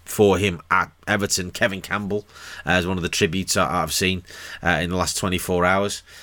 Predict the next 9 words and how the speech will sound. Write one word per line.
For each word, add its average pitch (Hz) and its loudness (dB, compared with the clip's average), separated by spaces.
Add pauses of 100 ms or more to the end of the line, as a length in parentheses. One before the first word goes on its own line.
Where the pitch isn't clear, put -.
(220)
Uh, - -2
says 113 4
everything 107 0
about 87 0
the 87 -6
way 87 2
that 82 -2
Walter 87 -2
Smith, - -6